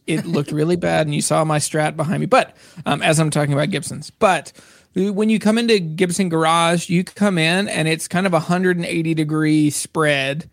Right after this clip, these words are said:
like this kind of radial thing in which there's little alcoves.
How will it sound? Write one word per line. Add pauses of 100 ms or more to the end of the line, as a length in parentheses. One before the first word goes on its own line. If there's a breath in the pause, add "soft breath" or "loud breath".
(100)
like
this
kind
of
radial
thing
in
which
there's
little
alcoves.